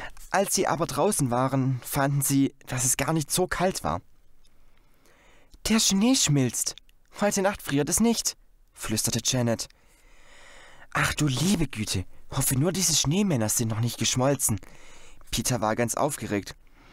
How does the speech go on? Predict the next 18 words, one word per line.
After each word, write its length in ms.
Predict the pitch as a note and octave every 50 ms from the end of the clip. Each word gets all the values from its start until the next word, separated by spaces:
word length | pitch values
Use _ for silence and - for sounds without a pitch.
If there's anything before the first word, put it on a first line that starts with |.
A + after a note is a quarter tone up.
| - - - - - -
"Oh, 160 | A#3+ B3+ G#3+ - -
sicher 360 | - - - C#4 C4 A#3+ G3+
nicht", 320 | F3 C#3 B2+ - - - - - - - - - - - -
beruhigte 340 | - A#2 G#2+ A#2+ A#2 - A#2
Janet. 460 | - - - C#3 B2+ A#2+ G#2+ - - - - - - - - - - - - - - - - - - - - -
"Komm, 280 | - - B3+ B3+ A3+ - - - - -
da 80 | - F#3+
ist 220 | - - A3+ -
schon 100 | - A3+
einer 240 | - - F#3 G3 F#3+
von 140 | - - F#3
den 120 | F3+ E3+
anderen." 520 | - - F#3 G#3+ G#3 G3 D3 A#2 G#2 F#2 - - - - - - - - - - - - - - - - - - - - - - - - - - - - - - - -
Das 200 | - F#3 - -
Kennwort 360 | - A3+ A3+ A3+ G#3 G3 C#3+ D#3
wurde 180 | E3 E3 D3
leise 340 | B2+ A#2+ A2+ B2+ C#3+ - -
geflüstert, 680 | - A#2+ - - B2 D3 D3 - - B2 A#2+ - -